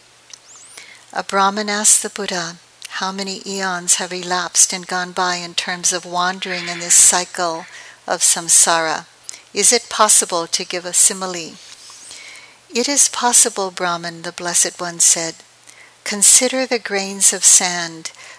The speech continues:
between the point where the river Ganges originates and the point where it enters the great ocean."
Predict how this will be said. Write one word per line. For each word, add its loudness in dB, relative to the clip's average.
between -4
the -2
point -6
where -4
the -6
river -6
Ganges -2
originates -4
and -6
the -4
point -6
where -2
it -8
enters -2
the -4
great -10
ocean." -4